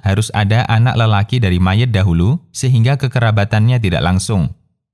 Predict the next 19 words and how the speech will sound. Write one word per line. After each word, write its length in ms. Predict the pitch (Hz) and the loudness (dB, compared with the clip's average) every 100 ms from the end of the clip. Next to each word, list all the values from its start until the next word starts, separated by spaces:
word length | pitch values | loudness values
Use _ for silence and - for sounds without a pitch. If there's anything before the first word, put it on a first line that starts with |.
| - | -4
Dengan 240 | 104 113 143 | 0 2 2
demikian, 720 | 131 127 110 85 87 127 - | 2 0 0 0 0 0 -2
maka 400 | 110 120 151 - | -2 -2 -2 0
anak 240 | 123 120 | 0 -2
kakek 320 | 110 113 135 | -2 -2 -2
tersebut, 560 | - 117 110 104 110 123 - | -2 -2 -2 0 0 -2 -6
yaitu 320 | 107 - 104 | -4 -2 -2
paman-paman 720 | - 98 104 101 101 104 117 | -2 0 0 0 0 0 2
dari 240 | 113 90 90 | 2 0 -2
anak-anak 560 | 95 98 - 104 113 | -2 -2 0 0 0
yang 160 | 110 90 | 0 0
ditinggal 400 | 90 107 95 87 | 0 0 0 0
wafat 480 | 92 98 120 123 - | 0 -2 -4 -4 -4
orang 240 | 101 120 123 | -2 -2 0
tuanya, 560 | 113 90 85 92 147 _ | 0 0 0 0 -2 _
sebelum 400 | - 113 110 139 | -6 -2 0 0
kakek 320 | 143 127 139 | 0 0 0
tersebut 400 | - 127 117 113 | 0 -2 0 0
wafat, 400 | 95 101 104 104 | 0 0 0 -2